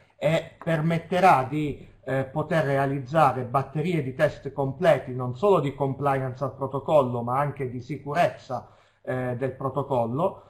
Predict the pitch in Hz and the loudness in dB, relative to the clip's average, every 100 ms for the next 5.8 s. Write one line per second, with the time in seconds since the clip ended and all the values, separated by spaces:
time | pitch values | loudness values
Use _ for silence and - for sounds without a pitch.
0 | _ _ - 151 147 147 143 147 - 170 | _ _ 0 2 4 4 2 -4 -4 -2
1 | 175 175 185 208 156 160 160 151 151 165 | 2 4 4 4 4 4 6 4 2 -2
2 | - 143 151 156 - 151 143 139 185 151 | -4 -2 0 0 4 4 6 4 4 4
3 | 156 135 135 131 - 127 131 131 127 123 | 4 -2 -2 -4 -4 -6 -4 -4 -4 -4
4 | 113 117 120 120 127 127 127 131 135 143 | -4 -6 -10 -10 -6 -4 -2 -2 -4 -4
5 | 147 143 139 156 139 135 127 - | -4 -4 0 2 2 0 -4 -6